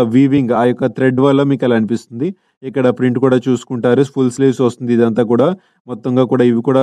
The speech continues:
సైజెస్ కూడా అన్నీ ఉన్నాయండి మన దగ్గర. So చాలామంది, ఆ, మనకి అడుగుతూ ఉంటారు, కామెంట్ చేస్తూ ఉంటారు, "మాకు కొత్తగా బిజినెస్ స్టార్ట్ చేయాలనుకుంటున్నాను, ఎలా చేయాలని?"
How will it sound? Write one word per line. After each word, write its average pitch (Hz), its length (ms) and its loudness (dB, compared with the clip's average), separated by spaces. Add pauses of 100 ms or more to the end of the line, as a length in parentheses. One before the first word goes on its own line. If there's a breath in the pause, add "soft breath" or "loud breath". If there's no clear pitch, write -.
(140)
సైజెస్ 131 420 0
కూడా 131 220 -4
అన్నీ 123 200 2
ఉన్నాయండి 123 360 2
మన 113 200 0
దగ్గర. 120 200 0 (400 soft breath)
So 170 60 -6 (100)
చాలామంది, 156 600 2 (400)
ఆ, 135 100 -2 (180)
మనకి 139 460 0
అడుగుతూ 135 340 2
ఉంటారు, 135 260 2
కామెంట్ 135 340 0
చేస్తూ 135 300 0
ఉంటారు, 123 460 2 (100)
"మాకు 131 420 0 (220)
కొత్తగా 135 360 0
బిజినెస్ 127 300 2
స్టార్ట్ 123 260 -2
చేయాలనుకుంటున్నాను, 123 840 0 (120)
ఎలా 117 160 2
చేయాలని?" 107 520 0